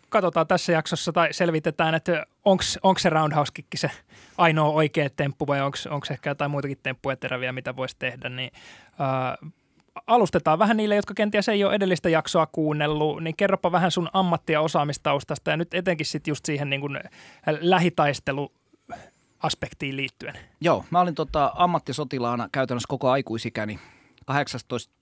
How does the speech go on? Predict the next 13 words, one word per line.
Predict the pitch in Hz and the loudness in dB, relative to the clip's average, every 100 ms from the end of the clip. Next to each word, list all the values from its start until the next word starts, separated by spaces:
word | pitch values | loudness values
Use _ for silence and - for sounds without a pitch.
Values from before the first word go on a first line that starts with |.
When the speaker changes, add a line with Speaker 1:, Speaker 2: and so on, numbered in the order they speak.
| 139 | -6
Speaker 2:
ö, | 127 113 | -6 -2
yhdeksästoista | 165 156 - - 120 127 | -2 -2 -4 -8 -8 -6
ikävuodesta, | 120 110 104 98 - 98 - | -6 -4 -4 -4 -6 -8 -8
siis | 101 - | -14 -14
kun | - | -14
puhutaan | 104 98 | -10 -4
ammattisotilaasta, | 101 87 - 104 87 65 50 - | -4 -4 -10 -16 -16 -16 -18 -18
niin | - | -8
yhdeksästoista | 143 135 - 127 - | -6 -6 -8 -12 -10
ikävuodesta | 120 107 110 110 | -8 -6 -6 -6
neljänkymmenenviiteen | 120 104 104 104 101 107 98 90 | -4 -4 -6 -8 -6 -8 -8 -8
asti | 87 - 92 | -8 -10 -14
ja, | 76 | -14